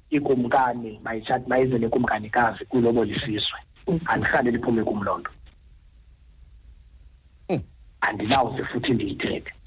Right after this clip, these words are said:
Speaker 1: Nale ikho ikumkani, siyifuna inkosazana.
Speaker 2: Ya.
Speaker 1: Ukuze singangeni kwezi zinto.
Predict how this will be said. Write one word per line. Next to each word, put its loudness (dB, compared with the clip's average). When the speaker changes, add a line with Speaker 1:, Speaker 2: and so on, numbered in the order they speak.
Speaker 1:
Nale 6
ikho 2
ikumkani, -2
siyifuna 2
inkosazana. 2
Speaker 2:
Ya. -6
Speaker 1:
Ukuze 2
singangeni 0
kwezi 2
zinto. -10